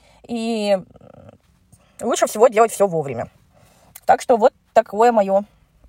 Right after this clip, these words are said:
решение по, э, по этой истории. А если вы хотите проработать какие-то свои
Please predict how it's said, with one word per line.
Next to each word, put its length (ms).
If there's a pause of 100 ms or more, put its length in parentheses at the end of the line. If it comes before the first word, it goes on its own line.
(680)
решение 440
по, 300
э, 1600
по 80
этой 140
истории. 380 (340)
А 260
если 260
вы 460
хотите 580
проработать 760
какие-то 300
свои 540